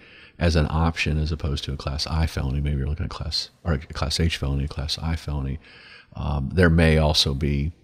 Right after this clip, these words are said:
you know, the baggie that was stored in, which would be the drug paraphernalia. There may be a pipe that's used to smoke it. So those other offenses are lesser included offenses.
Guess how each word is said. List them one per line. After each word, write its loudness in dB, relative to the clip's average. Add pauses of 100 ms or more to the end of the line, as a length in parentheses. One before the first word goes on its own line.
(360)
you -6
know, -10 (240)
the 2
baggie 0
that -2
was -2
stored 4
in, 2
which -4
would -2
be 0
the -2
drug 0
paraphernalia. 0
There -4
may -2
be -2
a -2
pipe -2
that's -6
used -2
to -8
smoke 0
it. 0 (540)
So 8
those 10
other 8
offenses 4
are 2
lesser -2
included -4
offenses. -12